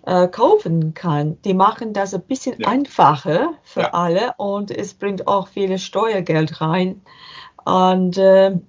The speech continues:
Speaker 1: ja, die verstehen nicht, warum machen wir hier in Deutschland eine riesen,
Speaker 2: Ja.
Speaker 1: äh, Blockaden in Gesetze.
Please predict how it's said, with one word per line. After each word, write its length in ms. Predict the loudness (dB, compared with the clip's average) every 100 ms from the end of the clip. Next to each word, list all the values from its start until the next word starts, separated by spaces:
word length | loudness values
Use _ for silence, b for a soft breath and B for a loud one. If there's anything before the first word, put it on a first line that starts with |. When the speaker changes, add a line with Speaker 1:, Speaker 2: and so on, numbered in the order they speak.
| -6
Speaker 1:
ja, 240 | 0 2
die 200 | 2 0
verstehen 580 | -4 -6 -4 -4 -2 -2
nicht, 260 | -4 -4 2
warum 540 | 4 4 2 0 -2
machen 380 | 0 0 -2 -2
wir 180 | 2 2
hier 240 | 2 2
in 100 | 2
Deutschland 760 | 2 2 0 -4 -4 -2 -4 -4
eine 300 | -2 -2 -2
riesen, 880 | -2 0 4 4 4 0 0 -2 -6 B B B B B
Speaker 2:
Ja. 400 | -14 -2 2 4
Speaker 1:
äh, 40 |
Blockaden 960 | 4 4 2 2 4 6 4 2 -2 -4
in 180 | -4 -4
Gesetze. 920 | -4 -4 -4 -4 -6 -8 -6 -4 -6